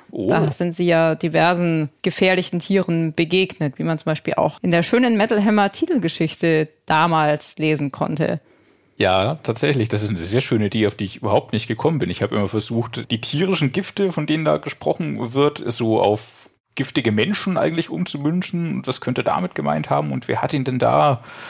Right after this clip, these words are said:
Speaker 1: gestochen und verletzt und nachts vergiftet zurückgelassen? Aber es stimmt, vielleicht ist es einfach sein Amazonas-Trip, der da verarbeitet wird.
Speaker 2: Ja, so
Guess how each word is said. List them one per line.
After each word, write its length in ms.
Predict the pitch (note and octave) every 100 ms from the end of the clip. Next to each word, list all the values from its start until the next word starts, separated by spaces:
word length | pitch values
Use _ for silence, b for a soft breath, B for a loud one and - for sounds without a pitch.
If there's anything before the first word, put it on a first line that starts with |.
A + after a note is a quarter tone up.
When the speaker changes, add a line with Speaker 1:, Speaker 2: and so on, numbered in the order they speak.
| B B B
Speaker 1:
gestochen 680 | C3+ A#2+ - - C#3 C#3+ C3
und 140 | B2+ B2
verletzt 680 | B2+ A2+ C3+ C#3 - -
und 340 | A2+ A#2+ A2+ -
nachts 680 | C3 - - - - - -
vergiftet 560 | A#2 - D3+ - C3
zurückgelassen? 880 | - B2+ - - C3 A#2 - A#2+ A2+
Aber 340 | F#2+ F#2 F2+ -
es 60 |
stimmt, 240 | - B2+ F3
vielleicht 240 | - -
ist 100 | G#2
es 80 | G#2+
einfach 260 | G2 G#2+
sein 380 | - F#2+ F2+ - -
Amazonas-Trip, 800 | E2+ - G#3+ A#3+ - - A#2
der 80 | -
da 80 | F#2
verarbeitet 520 | - - F#2 F2+ -
wird. 180 | F#2+ - F#3
Speaker 2:
Ja, 680 | F3 D#3+ D#3 D3+ D#3 D#3+ D3
so 240 | - C#3+